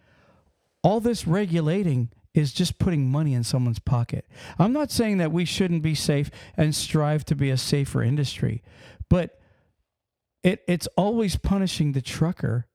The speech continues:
and the trucking companies because somebody's reaching in someone's pocket.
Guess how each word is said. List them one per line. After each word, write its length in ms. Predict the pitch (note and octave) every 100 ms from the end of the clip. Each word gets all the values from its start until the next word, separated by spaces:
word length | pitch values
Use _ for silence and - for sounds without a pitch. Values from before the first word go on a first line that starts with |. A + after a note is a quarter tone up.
| _
and 120 | C#3
the 60 | C3
trucking 460 | - D#3 - C3
companies 760 | A#2+ D3+ D3+ - - - - - _ _ _ - -
because 260 | D3 C#3+
somebody's 560 | - - D3+ D3+ B2+ A2+
reaching 380 | C3 C#3+ - B2+
in 100 | A#2+
someone's 380 | - A#2+ A#2
pocket. 540 | - - C#3 C3+ -